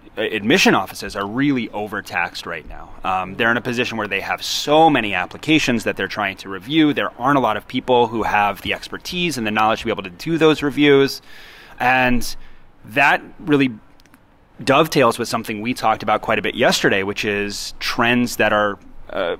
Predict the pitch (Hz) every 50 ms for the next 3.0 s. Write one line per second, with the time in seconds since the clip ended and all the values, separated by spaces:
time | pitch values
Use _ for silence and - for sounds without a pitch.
0 | - - - - - - - 131 127 127 123 120 113 110 107 101 - - 107 -
1 | - - 113 104 101 - - - 101 - - - 107 92 92 90 - - - 104
2 | 110 117 117 110 107 104 - - 104 104 113 123 123 151 180 208 233 - - -